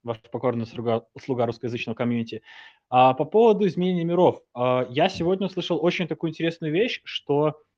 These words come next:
а, наш Aptos, оказывается, не просто там проект какой-то, да, если давайте подумаем немножко масштабнее.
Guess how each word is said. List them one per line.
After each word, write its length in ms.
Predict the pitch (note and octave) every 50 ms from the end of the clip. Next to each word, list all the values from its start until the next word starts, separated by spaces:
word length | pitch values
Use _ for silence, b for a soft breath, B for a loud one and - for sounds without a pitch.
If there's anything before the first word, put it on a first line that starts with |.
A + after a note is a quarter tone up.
| _ _ _ _ _ _ _
а, 440 | - A#2+ A#2+ A#2+ A#2+ A#2+ A#2 A2+ - _ _ _ _ _ _ _ _ _ _ _ _ _ -
наш 480 | C#3+ D#3 E3+ F3+ - - - - - _ _ _ _ _ - -
Aptos, 520 | A#3 D4 D4 - - E3+ C#3+ - - - -
оказывается, 580 | C#3+ - - F#3+ G#3+ F#3+ F#3+ F3+ F3+ - -
не 80 | E3 F3
просто 300 | - - A3+ A3 - - -
там 260 | - A2+ G2+ F2 - _ _ _ _ _ _ _ _ _ _ _ -
проект 460 | B2+ A#2+ B2 B2 C3+ C3 C3+ - _
какой-то, 420 | - A2 - - A#2+ G#2 - - G2+
да, 160 | A2+ D3+ F#3+
если 300 | E3 C#3+ D3+ - - C#3+
давайте 240 | C#3+ F#3+ G#3+ - -
подумаем 260 | - D3 F3+ D#3 C3+
немножко 240 | B2+ C#3+ C3+ - -
масштабнее. 560 | B2 B2 - - - B2 A2+ G2 F#2 E2 _